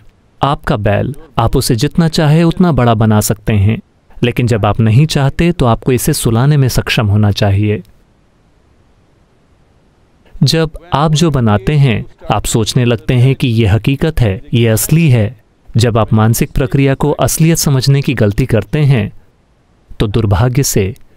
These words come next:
दुख अटल है। इस पल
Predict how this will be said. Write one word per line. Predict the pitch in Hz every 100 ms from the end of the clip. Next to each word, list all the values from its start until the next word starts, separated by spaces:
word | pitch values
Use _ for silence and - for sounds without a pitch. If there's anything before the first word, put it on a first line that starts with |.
| _ -
दुख | 117 147 - - 127
अटल | 107 104 101
है। | 113 113 - - _ _ _ _ _ _ _ _ _ _ _ _ _ _ _ -
इस | 170 -
पल | - 151 104